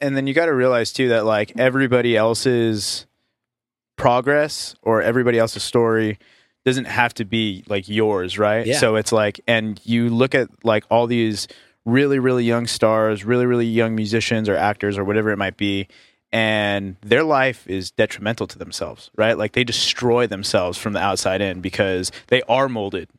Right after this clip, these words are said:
Speaker 1: right,
Speaker 2: Yeah.
Speaker 1: by the label or by the contract or by the agent. And so, like, for you, if you're able to take all of this ex-, life experience plus that whole grind of being overlooked because of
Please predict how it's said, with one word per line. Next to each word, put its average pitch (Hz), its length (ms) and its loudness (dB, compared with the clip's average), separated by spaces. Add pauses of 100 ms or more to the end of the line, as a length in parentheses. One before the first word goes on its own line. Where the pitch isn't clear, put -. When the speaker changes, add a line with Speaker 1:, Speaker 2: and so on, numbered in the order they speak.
(180)
Speaker 1:
right, 110 200 2
Speaker 2:
Yeah. 123 140 0
Speaker 1:
by 113 320 2
the 110 140 -2
label 107 380 -2
or 104 200 -2
by 110 460 0
the 117 80 -2
contract 107 520 -2
or 117 140 0
by 107 380 0
the 107 160 -4
agent. 104 360 -4 (460)
And 127 140 2
so, 127 160 4
like, 113 260 0
for - 220 -6
you, 135 460 0 (120)
if 120 240 -2
you're 120 140 2
able 131 360 0
to 113 460 -2 (220)
take 139 280 0
all 131 240 2
of 120 100 -4
this 117 180 -2
ex-, - 240 -4
life 120 240 2
experience 117 760 -2 (320)
plus 135 320 0
that 110 400 0 (180)
whole 139 240 2
grind 117 500 0
of 101 240 -4
being 127 260 0
overlooked 151 640 0
because 120 400 0
of 120 180 0